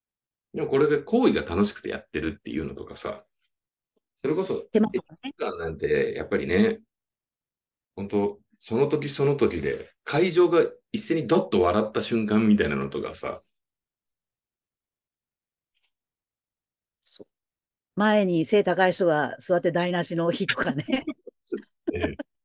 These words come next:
Speaker 2: <laughs> そう。そう、いいのよ。そういう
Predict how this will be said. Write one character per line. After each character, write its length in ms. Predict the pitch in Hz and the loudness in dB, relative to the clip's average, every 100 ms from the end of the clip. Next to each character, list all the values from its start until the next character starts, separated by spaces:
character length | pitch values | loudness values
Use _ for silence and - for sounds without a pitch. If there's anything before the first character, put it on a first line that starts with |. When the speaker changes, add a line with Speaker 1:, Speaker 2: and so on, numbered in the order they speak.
| _ | _
Speaker 2:
<laughs> 480 | - - - - 160 _ - _ _ | -20 -20 -14 -12 -12 _ -20 _ _
そ 240 | - - 180 | -6 -2 -2
う。 40 | 220 - - _ _ _ - | -4 -18 -20 _ _ _ 0
そ 120 | 196 | 2
う、 60 | 180 | 4
い 180 | 277 330 | 4 4
い 40 | 247 | 6
の 80 | 180 | 6
よ。 100 | 139 | 4
そ 280 | - 247 | 4 6
う 40 | 247 | 8
い 240 | 240 240 | 8 6
う 100 | 220 | 2